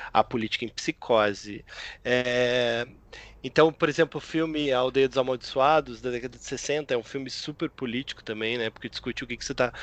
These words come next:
o que que tá acontecendo com as nossas gerações,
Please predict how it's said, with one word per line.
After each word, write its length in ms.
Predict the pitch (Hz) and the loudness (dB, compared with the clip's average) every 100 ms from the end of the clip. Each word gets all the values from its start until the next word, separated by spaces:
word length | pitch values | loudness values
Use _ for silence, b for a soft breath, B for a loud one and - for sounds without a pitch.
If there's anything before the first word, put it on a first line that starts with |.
| B | B
o 20 | - | -10
que 100 | 135 | -2
que 40 | |
tá 80 | 165 | 0
acontecendo 420 | 147 147 - 147 | 2 2 0 0
com 100 | - | 0
as 120 | 135 | 0
nossas 300 | 123 113 139 | 0 2 0
gerações, 1000 | 117 117 104 - 120 113 131 143 139 - | 2 2 0 -2 0 2 2 0 -4 -12